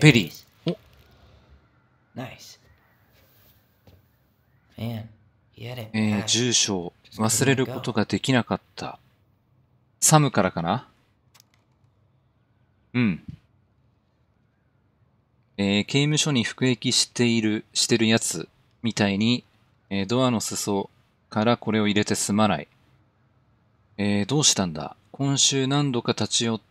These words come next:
Speaker 1: て、えー、ベルを鳴らしてみたが、応答がなかっ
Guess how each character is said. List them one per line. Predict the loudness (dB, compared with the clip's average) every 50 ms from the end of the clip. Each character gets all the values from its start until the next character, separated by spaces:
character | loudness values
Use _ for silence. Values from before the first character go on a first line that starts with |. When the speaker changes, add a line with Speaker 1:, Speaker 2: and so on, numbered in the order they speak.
| _ _ _
Speaker 1:
て、 | 0 0 2 0 0 -4 -10 _ _ _
え | -16 -8 -6 -6
ー、 | -2
ベ | 0 0 2
ル | 2 0
を | 0
鳴 | 0 0 0
ら | 0 0 0
し | 0 -2
て | -2 -2 -2
み | -2 0
た | 0 0 0
が、 | 0 -2 -4 -4 -6 -8 _ -8
応 | -6 -6 -6
答 | -6 -4 -4 -4 -2
が | 0 2 2
な | 2 2
か | 2 0
っ | -2